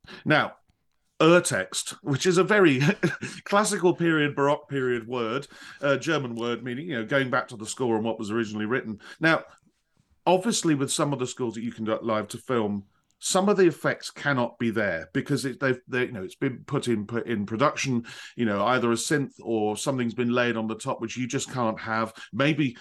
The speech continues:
you know, you're luckily, you, you might have a choir, but a lot of, obviously the scores, you know, have choirs and you might not have one. So how much time do you spend trying to make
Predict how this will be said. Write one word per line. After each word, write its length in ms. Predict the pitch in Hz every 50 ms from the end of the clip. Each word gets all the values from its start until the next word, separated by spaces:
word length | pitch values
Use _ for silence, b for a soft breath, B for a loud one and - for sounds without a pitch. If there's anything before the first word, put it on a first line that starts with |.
| B B
you 80 | -
know, 100 | 151 131 - -
you're 300 | 131 123 135 131 127 127
luckily, 420 | 127 151 165 165 - 151 117 110
you, 200 | 113 123 151 - -
you 240 | - - 131 135 131
might 220 | 143 139 139 -
have 160 | 120 131 120
a 60 | 127 123
choir, 380 | - - 160 165 139 107 107
but 200 | 110 131 143 -
a 20 | 139
lot 140 | 143 156 147
of, 120 | 175 170 _ _ _ _
obviously 300 | 104 107 104 - 113 110
the 60 | 104
scores, 460 | 104 - - 131 127 127 120 - - - _ _ _ _ _ _ _ _ _ _
you 100 | - 147
know, 300 | 131 110 107 110 113 - _
have 200 | - - 139 120
choirs 380 | - - 147 147 147 151 147 135
and 140 | 147 147 147
you 160 | 151 151 139
might 300 | - 131 147 151 151 156
not 140 | 147 143 147
have 180 | 170 202 190 131
one. 140 | 113 101 95 B B B B B B B B B B B
So 180 | - - 180 170
how 600 | 156 139 180 196 208 208 214 214 214 202 170 - _ _ _ _ _ _ _
much 300 | - 156 160 - - -
time 320 | - 160 156 156 147 143
do 80 | 131 131
you 80 | 135 127
spend 420 | 123 - - 135 131 127 117 117
trying 360 | - - 143 139 143 147 147 143
to 100 | - 135
make 300 | 127 127 127 117 -